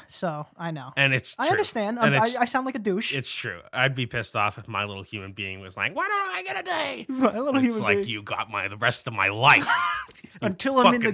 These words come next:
Speaker 1: the
Speaker 2: corpse."
Speaker 1: until I'm in the grave, I'm gonna be bothered by
Speaker 2: <laughs> Yeah.
Speaker 1: you.
Speaker 2: I'm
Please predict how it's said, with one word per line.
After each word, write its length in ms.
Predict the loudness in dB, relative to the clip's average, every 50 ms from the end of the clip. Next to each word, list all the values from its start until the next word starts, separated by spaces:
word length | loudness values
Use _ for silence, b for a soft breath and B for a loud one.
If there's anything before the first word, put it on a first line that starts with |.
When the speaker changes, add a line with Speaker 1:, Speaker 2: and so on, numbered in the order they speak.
| -2
Speaker 1:
the 0 | -4
Speaker 2:
corpse." 340 | -2 4 8 8 8 8 6 0
Speaker 1:
until 280 | -2 -2 -4 -2 -2
I'm 100 | 0 0
in 80 | 0 0
the 80 | 0 0
grave, 600 | -2 -2 -4 0 2 4 4 4 2 -2 -2 -2
I'm 120 | -2 -2
gonna 180 | 0 0 0 0
be 180 | 0 0 0 2
bothered 440 | 6 6 8 8 8 6 2 -2
by 80 | 0 0
Speaker 2:
<laughs> 20 |
Yeah. 60 | 0 0
Speaker 1:
you. 120 | -2 -8
Speaker 2:
I'm 60 | -12